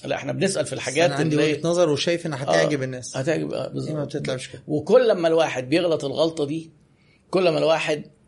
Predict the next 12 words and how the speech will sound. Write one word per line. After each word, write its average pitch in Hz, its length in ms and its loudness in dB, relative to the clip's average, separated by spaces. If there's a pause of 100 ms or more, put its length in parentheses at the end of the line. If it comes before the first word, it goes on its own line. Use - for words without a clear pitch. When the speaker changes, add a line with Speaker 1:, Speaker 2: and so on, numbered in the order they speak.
(120)
Speaker 1:
يصدمه 160 840 2 (280)
العملاء 143 420 4
بتوعه 151 520 -2
ان 131 200 -4
هم 147 300 -2
عايزين 131 800 -4
حاجة 135 380 0
تانية 131 400 0
غير 123 180 -4
اللي 123 120 -4
هو 131 60 2
متخيلها. 117 420 -8